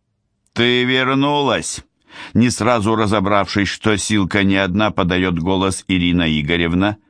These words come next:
Женщина ставит свою кружку и спешит к Силке и Петру. «Это Пётр Давидыч,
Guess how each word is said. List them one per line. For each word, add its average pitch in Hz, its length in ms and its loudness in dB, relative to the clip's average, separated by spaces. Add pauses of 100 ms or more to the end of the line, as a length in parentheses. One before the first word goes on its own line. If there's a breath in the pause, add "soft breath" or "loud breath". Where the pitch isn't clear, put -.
(680 soft breath)
Женщина 156 640 0
ставит 127 420 -2
свою 110 320 0
кружку 175 460 -2
и 110 60 2
спешит 107 560 -2
к - 80 -14
Силке 120 640 -2
и 98 200 -4
Петру. 82 520 -4 (1300)
«Это 90 440 0
Пётр 110 540 -2
Давидыч, 85 800 -2